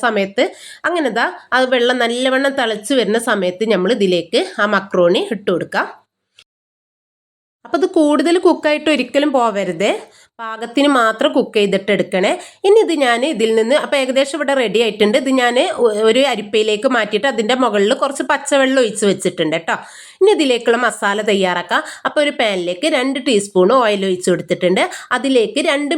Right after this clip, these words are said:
മീഡിയം സൈസ് സവാള ചെറുതായിട്ട് തന്നെ കട്ട് ചെയ്തെടുത്താ ട്ടോ. അത് ഇതിലേക്ക് ഇട്ട് കൊടുക്കാം. എന്നിട്ട് ഇതൊന്ന് വഴറ്റിയെടുക്കാം. അപ്പൊ ഇതിലേക്ക് ആവശ്യത്തിന് ഉപ്പും പാടെ ചേർത്തിട്ട് ഒന്ന് വഴറ്റിയെടുക്കുന്നുണ്ട്. ഇനി ഇതിലേക്ക് ഇഞ്ചി, വെളുത്തുള്ളി, പച്ചമുളകും പാടെ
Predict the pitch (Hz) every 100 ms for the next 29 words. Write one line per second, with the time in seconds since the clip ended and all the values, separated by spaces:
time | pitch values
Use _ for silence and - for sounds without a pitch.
0 | 302 247 220 240 262 233 202 269 262 214
1 | 196 202 269 - 233 214 247 247 269 269
2 | 220 208 262 240 - 208 185 190 185 180
3 | 170 247 226 339 277 233 208 202 226 226
4 | 190 185 185 190 320 359 311 247 226 226
5 | 208 185 185 202 185 254 311 320 277 294
6 | - 285 226 208 220 226 262 262 208 190
7 | 190 220 233 202 208 214 262 226 214 196
8 | 190 190 180 185 180 190 403 - _ 392
9 | 415 302 240 208 202 320 440 - _ _
10 | _ - 285 302 302 349 320 254 202 -
11 | 240 247 - 247 208 233 220 220 208 220
12 | 214